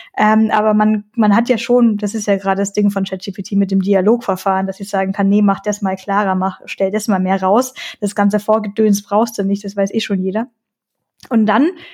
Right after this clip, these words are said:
kann was Gutes rauskommen. Allerdings kann man natürlich auch sagen, äh, „Hier ist mein Text, schreib das mal in schönes Englisch“, so mach's ich zumindest für E-Mails. Also wenn ich jetzt auch eine E-Mail bekomme, äh, keine Ahnung, ähm, bewirbt sich jemand bei uns auf I O S, ich so, „Wir haben gar keine <laughs> I-O-S-Stelle“,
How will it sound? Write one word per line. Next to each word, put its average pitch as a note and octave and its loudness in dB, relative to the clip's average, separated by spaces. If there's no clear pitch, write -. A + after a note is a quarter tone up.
kann C4+ 0
was B3+ 0
Gutes A3+ -2
rauskommen. B3+ -2
Allerdings B3+ 0
kann A3+ 0
man A3+ 2
natürlich A3 0
auch G#3 -2
sagen, G3+ 0
äh, G3 0
„Hier A3+ 0
ist G#3+ -2
mein G3+ 2
Text, A#3+ -4
schreib G3+ -4
das G3+ -6
mal F#3+ 2
in G3 -2
schönes F#3+ -4
Englisch“, G#3 2
so G3+ 0
mach's G3 -2
ich G3+ -6
zumindest F#3 0
für F#3+ -2
E-Mails. F#3 -4
Also F#3 -6
wenn F#3 -2
ich F#3 0
jetzt F#3 -4
auch G3 0
eine G3 2
E-Mail G#3 2
bekomme, G3 0
äh, F#3 0
keine F#3 -2
Ahnung, F#3 0
ähm, F#3 0
bewirbt G3 0
sich G3+ -2
jemand F#3+ 0
bei G3 2
uns G3+ 2
auf G3 -2
I A#3 4
O A#3+ 4
S, A#3+ -2
ich G#3+ -8
so, A3 -4
„Wir G#3+ 0
haben A#3 2
gar A#3 2
keine A#3+ -2
<laughs> A3+ 0
I-O-S-Stelle“, B3 0